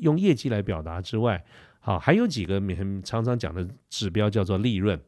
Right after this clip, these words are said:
那么这个利润呢，代表什么意思？就是我们企业经营本来就是以企业盈利为主要的目的，所以我们开公司做生意，想要赚钱，那是天经地义的。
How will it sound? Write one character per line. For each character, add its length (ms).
那 40
么 100
这 100
个 80
利 140
润 240
呢， 280
代 140
表 220
什 200
么 80
意 200
思？ 200
就 140
是 100
我 60
们 140
企 340
业 140
经 260
营 340
本 260
来 180
就 200
是 160
以 220
企 200
业 100
盈 320
利 160
为 120
主 200
要 100
的 80
目 180
的， 220
所 140
以 20
我 60
们 200
开 160
公 200
司 380
做 200
生 200
意， 300
想 200
要 100
赚 240
钱， 200
那 80
是 120
天 220
经 220
地 260
义 60
的。 200